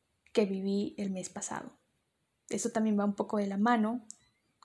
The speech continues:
con aquellas cosas que sentiste, que aprendiste. Siempre se aprende algo nuevo, pero que fue más resonó en ti que aprendiste el mes pasado.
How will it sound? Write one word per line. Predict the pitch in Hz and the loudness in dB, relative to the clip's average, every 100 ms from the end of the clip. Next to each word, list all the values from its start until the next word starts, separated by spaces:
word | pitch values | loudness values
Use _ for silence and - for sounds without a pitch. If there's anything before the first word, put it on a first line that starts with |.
| - | -6
con | - 202 196 190 196 196 196 196 202 | 2 4 4 0 -2 0 0 0 -2
aquellas | 196 - 190 185 - | -6 -8 -6 -6 -8
cosas | - 226 214 202 220 - - - _ _ _ _ - | 0 0 2 -4 -6 -6 -10 -18 _ _ _ _ -4
que | 214 | -4
sentiste, | 190 185 - 214 - 214 | -4 -8 -4 -2 -2 -4
que | 202 | -4
aprendiste. | 202 185 180 190 - - 190 - _ _ _ _ | -6 -6 -6 -4 -4 -4 -12 -12 _ _ _ _
Siempre | - 214 247 | 4 6 4
se | 220 | 0
aprende | 208 202 196 | 0 0 2
algo | 208 | 2
nuevo, | 196 190 196 240 _ - - - _ | 0 -2 -6 -8 _ -20 -20 -20 _
pero | - 208 | -2 0
que | 202 | 0
fue | 196 208 202 - - - | -2 2 2 0 -4 -4
más | 208 202 - - | 0 0 -2 -4
resonó | 214 254 - 202 190 196 | 0 2 2 0 -2 -4
en | 196 196 - | -4 -4 -4
ti | 208 | -4
que | 214 | -2
aprendiste | 208 185 185 - | -4 -4 -6 -6
el | 196 | -6
mes | 185 | -8
pasado. | - - - 240 214 | -8 0 4 6 4